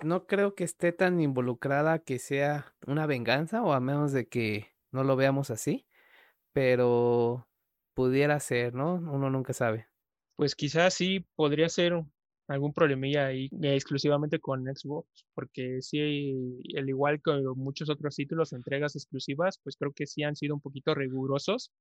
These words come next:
Speaker 2: en el sentido de la calificación a comparación de algunos juegos exclusivos de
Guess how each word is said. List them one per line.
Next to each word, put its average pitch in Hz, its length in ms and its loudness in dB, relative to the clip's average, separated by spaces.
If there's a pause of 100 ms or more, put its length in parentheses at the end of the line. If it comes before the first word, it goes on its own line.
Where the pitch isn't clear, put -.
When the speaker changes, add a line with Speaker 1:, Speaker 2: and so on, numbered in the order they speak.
(500)
Speaker 2:
en 139 140 -2
el 127 100 0
sentido 143 560 2
de 131 140 -2
la 127 120 -4
calificación 131 720 -4
a 151 60 -4
comparación 143 640 -2
de 139 180 4
algunos 143 460 -2
juegos 143 320 -2
exclusivos 135 680 -6
de 120 560 -10